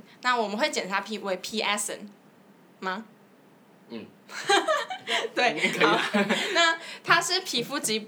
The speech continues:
Speaker 1: 疾病和粉刺最息息相关的菌。那它主要依赖就是在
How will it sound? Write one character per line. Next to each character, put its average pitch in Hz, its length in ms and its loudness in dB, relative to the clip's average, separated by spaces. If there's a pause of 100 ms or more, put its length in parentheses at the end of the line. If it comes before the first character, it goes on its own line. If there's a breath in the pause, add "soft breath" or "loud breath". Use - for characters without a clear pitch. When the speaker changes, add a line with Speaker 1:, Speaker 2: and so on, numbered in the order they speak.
Speaker 1:
疾 220 160 -2
病 254 160 -4
和 262 240 2
粉 196 180 -2
刺 220 300 -2 (280 loud breath)
最 311 300 6
息 - 160 0
息 202 160 2
相 202 220 2
关 196 160 2
的 185 80 -2
菌。 185 320 0 (300 loud breath)
那 311 120 4
它 330 160 4
主 202 140 -4
要 240 240 6
依 240 140 0
赖 240 220 8
就 220 240 -2
是 233 160 0
在 208 440 4